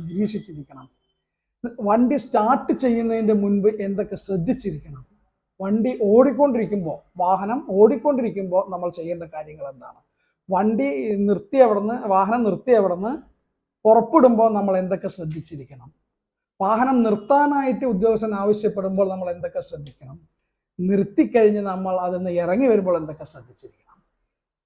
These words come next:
ഇതിലെ എല്ലാ പോയിന്റ്സും നിങ്ങൾ ഏത് രീതിയിലാണോ ചെയ്യുന്നത് അതിൽ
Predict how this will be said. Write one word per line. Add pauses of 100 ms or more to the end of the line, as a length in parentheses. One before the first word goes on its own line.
ഇതിലെ (260)
എല്ലാ (340)
പോയിന്റ്സും (180)
നിങ്ങൾ (220)
ഏത് (140)
രീതിയിലാണോ (100)
ചെയ്യുന്നത്
അതിൽ